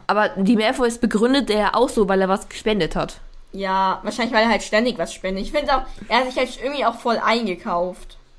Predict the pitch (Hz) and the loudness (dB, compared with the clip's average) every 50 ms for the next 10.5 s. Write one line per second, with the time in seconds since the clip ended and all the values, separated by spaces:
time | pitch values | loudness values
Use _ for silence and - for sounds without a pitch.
0 | - - 190 190 185 190 202 202 220 214 214 214 - - - _ - - - - | -8 -4 -2 0 2 2 2 2 0 0 -2 -4 -8 -20 -20 _ -18 -18 -14 -10
1 | - 208 - - 190 185 180 175 180 180 175 175 - 185 175 185 196 214 220 220 | -8 -6 -2 -2 0 0 0 0 2 0 0 0 0 0 0 0 0 2 2 4
2 | 190 165 165 185 220 214 208 208 - - - - - - - - - - - - | 4 4 2 2 2 2 2 2 0 -2 -10 -20 -20 -20 -20 -20 -20 -20 -20 -20
3 | - - - 254 240 262 254 - - 254 262 - - - - - - - 240 226 | -10 -4 -2 -2 0 -2 -4 -4 -2 -2 -2 -2 -4 -10 -16 -12 -8 -6 -4 -2
4 | 311 330 - - - 233 254 254 - - 233 226 208 208 208 196 185 170 - - | -2 -2 -2 -2 -2 -2 -2 -2 0 0 2 2 4 4 4 4 4 4 0 -8
5 | - - - - - - _ _ _ _ _ _ - 190 180 170 160 196 208 202 | -18 -20 -20 -20 -20 -20 _ _ _ _ _ _ -4 -2 0 2 2 2 2 4
6 | - 190 190 175 - 233 247 - 240 226 214 190 - - 185 196 185 180 - - | 4 4 4 4 4 2 -2 0 0 0 0 -2 -2 -6 -4 -4 -4 -4 -4 -6
7 | 156 165 190 160 160 156 156 170 214 269 285 311 - - - - 269 294 285 294 | -6 -6 -4 -4 0 0 2 2 2 2 0 -2 -6 -8 -6 -4 -4 -4 -4 -4
8 | 311 294 269 - 170 185 180 170 165 170 - 202 196 - 247 277 - - 269 226 | -4 -4 -4 -4 -2 -2 -2 -2 -2 -2 -2 -2 -2 0 0 -2 -2 0 0 -2
9 | 208 - - - - - 185 190 175 185 190 208 190 160 151 - - - - 202 | -2 -2 -6 -14 -10 -6 -4 -4 -2 2 2 2 2 0 -2 -8 -8 -2 0 2
10 | 220 262 262 226 185 156 - - - | 4 4 4 2 2 0 -2 -4 -8